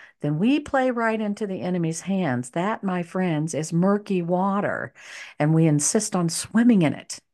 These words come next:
You cannot find clarity of purpose from God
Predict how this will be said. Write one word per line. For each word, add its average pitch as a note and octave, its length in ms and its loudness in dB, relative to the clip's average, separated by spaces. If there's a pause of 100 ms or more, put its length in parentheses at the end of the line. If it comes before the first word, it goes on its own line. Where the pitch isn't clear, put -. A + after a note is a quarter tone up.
(600)
You B3 260 6
cannot C4+ 420 6
find A#3+ 300 6
clarity A3+ 340 4
of G3+ 120 -4
purpose A3 340 -4
from G3 140 -2
God F#3+ 480 -2